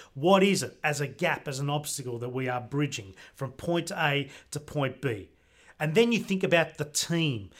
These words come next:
the trusting of the team, the ultimate empowering of the team who are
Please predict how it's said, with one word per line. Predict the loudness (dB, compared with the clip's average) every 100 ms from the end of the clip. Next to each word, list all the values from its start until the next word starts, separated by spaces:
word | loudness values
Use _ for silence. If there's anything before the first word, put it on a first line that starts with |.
| -10
the | -4
trusting | -2 -2 4 4 4 0 0 0
of | -2
the | -4
team, | -6 -4 -2 -2 -4 -10 -18 _ _ -20 _
the | -8 2
ultimate | 4 4 2 -2
empowering | 0 -4 -6 0 4 6 6 4 0
of | -2
the | -4
team | -6 -2 -2 -2 -8 -16 -6
who | 2
are | 2